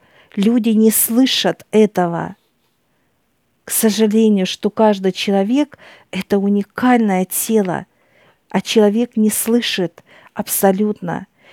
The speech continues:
знаки и символы высших, понимание, как это, э, так сказать, это, э, всё влияет на тело,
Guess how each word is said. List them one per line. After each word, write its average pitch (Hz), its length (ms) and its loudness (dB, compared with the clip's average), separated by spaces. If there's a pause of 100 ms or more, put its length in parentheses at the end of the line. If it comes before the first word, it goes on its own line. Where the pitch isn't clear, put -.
(440)
знаки 196 600 2
и 214 200 -4
символы 202 560 -2
высших, 196 600 -6 (360)
понимание, 190 800 2
как 208 280 -2
это, 220 360 4 (380)
э, 196 520 4
так 202 160 -2
сказать, 208 480 -2
это, 202 400 2
э, 202 400 -6
всё - 320 -4
влияет 208 540 2
на 208 160 0
тело, 180 540 -2